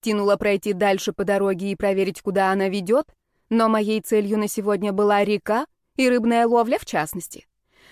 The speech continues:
А еще, если получится, хотелось бы все-таки добраться до моря. Оно только казалось близким из окна, а на деле до него еще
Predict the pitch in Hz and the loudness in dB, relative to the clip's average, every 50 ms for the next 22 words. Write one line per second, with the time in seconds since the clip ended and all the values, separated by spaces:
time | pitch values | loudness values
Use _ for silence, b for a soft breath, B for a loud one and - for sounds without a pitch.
0 | b b b 226 233 214 233 247 - - 381 381 - - 196 - 196 190 185 190 | b b b 0 0 2 0 -2 -2 -2 -2 -2 -2 -4 -4 -4 -2 -2 -2 -2
1 | - - - - 202 - 202 185 - 196 196 190 170 175 190 196 - 208 185 - | -4 -6 -10 -12 -10 -8 -6 -4 -2 0 -2 -2 -2 -2 -4 -4 -2 -4 -4 -4
2 | 185 - 190 196 202 180 - 202 196 - - 196 226 247 277 262 208 170 160 165 | -4 -4 -2 0 0 2 2 0 0 0 -2 0 0 2 2 0 0 -2 -4 -8
3 | 156 - _ _ _ _ _ _ _ _ _ - 233 233 226 226 - 226 226 - | -10 -14 _ _ _ _ _ _ _ _ _ -2 0 0 0 0 -2 -2 -4 -2
4 | 214 - 233 226 240 294 311 233 185 165 175 165 180 185 180 - - 196 190 185 | 0 0 0 0 2 0 0 0 -2 -2 -6 -6 -4 -4 -4 -4 -4 -4 -4 -2
5 | 175 190 190 - 202 196 208 233 247 233 190 185 185 180 170 226 269 294 254 196 | 0 0 0 0 -2 -4 -4 -4 -4 -4 -2 -2 -2 -2 -2 -2 -2 0 -2 -2
6 | 175 165 190 226 214 208 196 214 202 185 - 220 202 - 220 214 | -4 -2 -2 -2 -2 0 0 0 0 0 0 -4 -4 -2 -2 -2